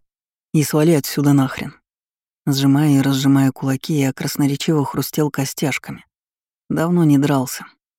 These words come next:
Прямо-таки в пай мальчика превращался в школе «Триумф». Вот вроде у учебного заведения слава образцово-показательного. Тогда откуда там столько гнилых людей?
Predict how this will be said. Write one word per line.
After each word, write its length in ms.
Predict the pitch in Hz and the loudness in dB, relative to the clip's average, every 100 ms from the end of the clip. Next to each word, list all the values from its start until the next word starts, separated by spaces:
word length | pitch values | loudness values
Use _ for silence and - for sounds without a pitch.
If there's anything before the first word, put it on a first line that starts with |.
| _ | _
Прямо-таки 520 | - 139 139 - - 127 | -8 -2 -2 -2 -8 -12
в 100 | - | -6
пай 220 | 147 147 | 0 2
мальчика 420 | 139 131 147 127 | 2 2 -2 -4
превращался 720 | 135 139 143 - 156 139 131 | -4 -2 -4 -4 -4 -4 -8
в 20 | |
школе 300 | - 139 127 | -6 -6 -6
«Триумф». 560 | - 147 131 123 - - _ _ _ _ _ _ _ _ _ _ - | -4 -2 -2 -4 -16 -20 _ _ _ _ _ _ _ _ _ _ -8
Вот 180 | 143 - | -6 -4
вроде 280 | 180 190 165 | -2 0 2
у 240 | 156 156 | 0 0
учебного 500 | 170 151 170 156 143 | -4 -4 0 2 2
заведения 500 | 135 143 156 180 139 | 2 0 2 2 2
слава 340 | 131 165 165 131 | 0 -4 -2 0
образцово-показательного. 1400 | 135 135 - 170 147 127 - - 151 139 - 117 123 - _ _ _ _ - | 0 -4 -6 -2 -2 -2 -4 -2 0 -2 -4 -10 -14 -20 _ _ _ _ -8
Тогда 280 | 135 135 123 | -4 -2 -4
откуда 320 | - 170 143 | -6 -4 -4
там 220 | 123 135 | -4 -8
столько 560 | - - 170 170 - 143 | -10 -6 -4 -4 -2 -2
гнилых 500 | 147 147 139 135 151 | 2 2 2 0 0
людей? 480 | 151 147 120 - | 0 0 -4 -8